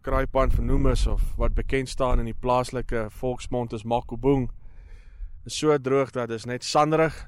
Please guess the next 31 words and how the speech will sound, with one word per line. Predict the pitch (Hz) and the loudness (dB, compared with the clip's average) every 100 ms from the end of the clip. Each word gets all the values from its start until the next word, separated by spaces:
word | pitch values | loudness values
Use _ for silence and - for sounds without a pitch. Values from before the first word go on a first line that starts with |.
| - | -14
en | 113 113 | -8 -2
harde | 127 127 | -2 -2
modder. | 120 135 131 120 - - - - - - - - - - - - | -2 0 0 -2 -6 -6 0 2 4 2 0 -4 -10 -6 -6 -6
En | 113 | -6
die | 113 | -4
donkies | 131 147 151 151 135 | 0 0 0 -6 -8
en | 127 | -8
die | 110 | -6
beeste | 120 139 - 143 123 - - - - - - - - - | 0 2 2 -2 0 2 2 2 0 -2 -4 -8 -8 -4
van | 123 | 0
die | 120 | 2
mense | 120 143 143 | 4 4 2
wat | 135 117 | -2 -4
om | 135 135 | -4 -4
die | |
pan | 123 131 127 117 | 2 2 2 0
bly, | 120 120 113 - - - - | 0 0 -2 -8 -12 -4 -4
is | - | -2
op | - | -4
soek | - 147 139 | -2 -2 -2
na | 135 | -4
enige | 143 139 131 | -4 -4 -4
druppel | 117 131 127 139 | 0 2 4 6
om | 120 | 6
hulle | 117 113 | 6 6
dors | - 117 - | 8 8 8
te | - | 6
les. | - - - - - - - - - - - - - - - - 120 | 6 6 8 6 6 6 6 8 8 6 4 0 -4 -6 -10 -6 -4
Nou | 123 | 0
presies | - 135 - 214 156 127 | 2 2 4 4 6 4
hier | 151 147 123 | 6 4 2